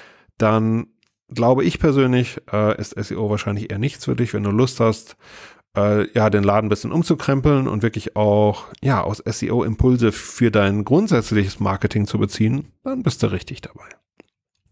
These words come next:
Punkt Nummer acht. <laughs> Dein Laden brummt auch so. Ja,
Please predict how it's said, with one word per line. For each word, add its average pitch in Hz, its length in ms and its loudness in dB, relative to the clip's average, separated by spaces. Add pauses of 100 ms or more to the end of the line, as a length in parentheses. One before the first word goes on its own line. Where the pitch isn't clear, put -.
(1600)
Punkt 202 180 2
Nummer 196 200 2
acht. 185 380 -2 (420)
<laughs> - 440 -8
Dein 123 180 2
Laden 147 480 0
brummt 135 300 0
auch 113 200 2
so. 131 360 -2 (560)
Ja, 139 200 0